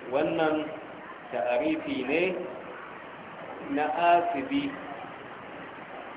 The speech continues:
na, da hukuncin kansa. Wa ta'rifu bil hukmi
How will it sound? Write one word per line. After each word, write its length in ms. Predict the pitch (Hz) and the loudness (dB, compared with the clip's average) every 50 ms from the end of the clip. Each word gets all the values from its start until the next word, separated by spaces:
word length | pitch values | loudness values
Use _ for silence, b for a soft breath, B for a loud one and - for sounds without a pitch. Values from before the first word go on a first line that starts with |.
| - - - - - - | -12 -12 -10 -10 -10 -6
na, 140 | - 160 151 151 151 151 - | 0 4 6 6 6 4 2
da 100 | - 135 120 | 2 2 2
hukuncin 680 | - 156 147 - - 160 160 151 - - 135 113 - - | 2 0 -2 0 2 2 2 2 2 -2 -2 -2 -2 0
kansa. 380 | 135 127 117 - - - 90 - - - - - - - - - - - - - - - - | 0 0 0 -2 -4 -4 -4 -6 -6 -8 -10 -12 -14 -14 -14 -14 -14 -16 -16 -16 -16 -12 -4
Wa 120 | - 127 127 | 0 0 0
ta'rifu 680 | 123 123 147 139 143 147 151 185 196 185 190 185 170 | 2 2 4 6 6 6 6 6 2 4 2 0 2
bil 180 | - 151 143 143 131 143 | 2 2 0 0 0 0
hukmi 680 | 156 175 170 165 175 185 185 185 180 156 135 127 - | 0 0 0 4 6 6 8 8 8 6 4 4 2